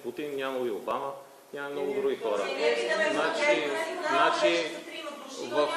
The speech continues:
а, в, а, хода на разследването ние не сме установили някакви неща, които да са свързани с господин Пеевски.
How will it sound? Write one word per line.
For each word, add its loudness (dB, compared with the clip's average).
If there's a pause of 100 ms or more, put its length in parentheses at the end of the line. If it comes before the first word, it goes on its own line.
(140)
а, 4 (1120)
в, 0
а, 0
хода 0
на 0
разследването -4
ние -6
не -4
сме -8
установили -6 (500)
някакви -6
неща, -4
които -6
да -8
са -10
свързани -4
с -8
господин -8 (100)
Пеевски. -4